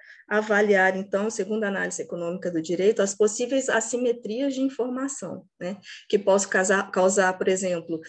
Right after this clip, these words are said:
falhas no, no relacionamento de pessoal,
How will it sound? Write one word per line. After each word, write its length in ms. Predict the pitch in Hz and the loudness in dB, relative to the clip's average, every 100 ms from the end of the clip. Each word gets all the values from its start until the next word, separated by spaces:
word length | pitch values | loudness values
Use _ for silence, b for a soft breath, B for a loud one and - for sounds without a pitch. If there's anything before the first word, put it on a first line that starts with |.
| B - | B -6
falhas 600 | - 190 214 247 190 180 | 0 4 4 4 4 2
no, 240 | 185 175 160 | -2 -4 -2
no 100 | 170 | -2
relacionamento 800 | 180 170 175 185 175 185 202 202 | 0 0 -2 -4 -2 -2 -4 -4
de 180 | - - | -8 -4
pessoal, 800 | 170 175 226 185 175 180 180 | -4 -2 0 2 2 2 0